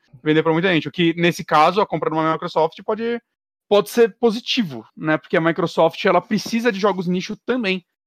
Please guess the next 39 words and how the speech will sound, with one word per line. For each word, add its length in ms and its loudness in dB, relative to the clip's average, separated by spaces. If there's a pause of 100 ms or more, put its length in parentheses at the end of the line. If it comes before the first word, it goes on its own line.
(120)
Porque 220 -4
o 120 2
Game 220 0
Pass, 480 4
é, 320 4
se 140 -10
fosse 200 -2
só 120 0
pra 100 -4
jogos 220 -2
grandes, 240 -2
ela 120 0
já 120 0
tem 100 -6
as 100 -4
franquias 300 -4
dela. 240 2
Tipo, 260 -6 (240)
Halo 360 4
é 60 2
uma 140 0
franquia 480 -2
gigantesca, 680 -4
apesar 340 -6
dela 220 -2
tá 180 0
diluída 400 -8
hoje 140 -6
em 20 -8
dia. 300 -2 (260)
Acho 140 -8
que 160 0 (360)
não 280 4
é 80 6
mais 120 2
tão 120 -2
grande 200 0
quanto 180 -4
antigamente. 540 -2